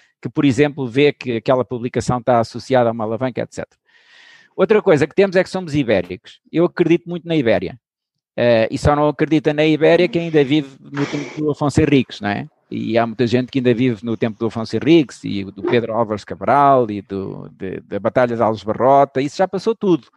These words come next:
Nós ou somos competitivos em Espanha, nós os portugueses ou somos competitivos em Espanha,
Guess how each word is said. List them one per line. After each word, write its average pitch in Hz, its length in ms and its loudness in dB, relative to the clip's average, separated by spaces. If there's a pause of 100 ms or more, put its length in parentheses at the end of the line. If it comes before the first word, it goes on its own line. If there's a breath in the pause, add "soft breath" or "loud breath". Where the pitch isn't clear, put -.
(800)
Nós 165 640 4
ou 139 120 2
somos 185 280 -4
competitivos 165 640 -2
em 131 100 0
Espanha, 147 460 0
nós 160 220 0
os 143 100 -10
portugueses 135 520 -2
ou 123 100 0
somos 127 200 -10
competitivos 123 540 -8
em 139 80 -2
Espanha, 165 500 -2